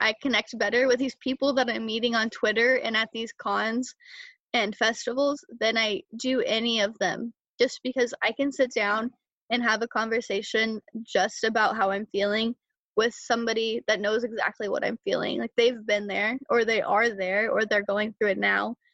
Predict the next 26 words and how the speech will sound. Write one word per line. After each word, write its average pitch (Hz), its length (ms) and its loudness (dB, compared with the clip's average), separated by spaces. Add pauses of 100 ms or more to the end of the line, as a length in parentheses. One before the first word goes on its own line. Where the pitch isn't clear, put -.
(340)
And 214 260 -2
so 220 540 0
I'm 240 400 -2 (720)
building 269 400 2
this 262 200 -2
network 202 540 -2
of 226 160 -4
people. 202 540 0
Actually, 208 580 -2 (540)
if 202 220 -2
you've 226 180 -2
been 220 200 2
on, 202 240 -4 (360)
like, 226 200 0
there's, 226 300 0 (240)
Morph 226 320 2
has 214 420 0
a - 80 -10
podcast 208 480 -2
called 202 200 -4
Murder 208 240 -2
in 208 100 2
My 202 160 -2
Family, 208 500 -2 (1040)
and 254 140 4
it's 254 180 4